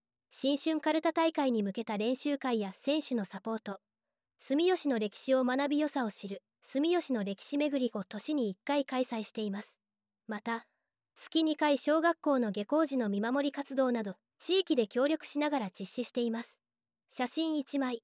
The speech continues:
新春カルタ大会の様子。この他にも各地域で様々な活動が行われていますので、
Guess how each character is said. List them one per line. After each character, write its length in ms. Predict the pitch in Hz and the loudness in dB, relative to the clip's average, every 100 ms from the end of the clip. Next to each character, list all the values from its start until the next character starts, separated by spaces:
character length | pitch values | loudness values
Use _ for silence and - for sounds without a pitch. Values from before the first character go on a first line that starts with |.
| _ _ | _ _
新 280 | - - 302 | -10 -2 0
春 240 | 302 339 320 | 0 0 0
カ 140 | - | 0
ル 100 | 330 | 2
タ 100 | 359 | 2
大 200 | 359 349 | 2 2
会 180 | 311 262 | 2 0
の 100 | 196 | 0
様 200 | 185 190 | -4 -6
子。 200 | - - _ _ _ _ _ _ | -8 -10 _ _ _ _ _ _
こ 120 | 254 | 0
の 120 | 311 | 0
他 200 | 349 349 | 0 0
に 140 | 294 233 | 0 0
も 140 | 185 | -2
各 240 | - 302 - | -4 -6 -4
地 200 | - 294 | -4 -2
域 140 | 262 | 0
で 120 | 220 | -2
様 240 | - 233 330 | 0 0 2
々 200 | 381 339 | 2 2
な 120 | 254 | 0
活 240 | 220 233 | -4 -4
動 160 | 233 240 | 0 2
が 180 | 240 214 | 0 0
行 120 | 240 | 0
わ 200 | 247 254 | 0 0
れ 100 | 262 | 0
て 120 | 269 | 2
い 80 | 269 | 0
ま 100 | 277 | 0
す 120 | - | -2
の 100 | 220 | -4
で、 200 | 190 190 | -4 -10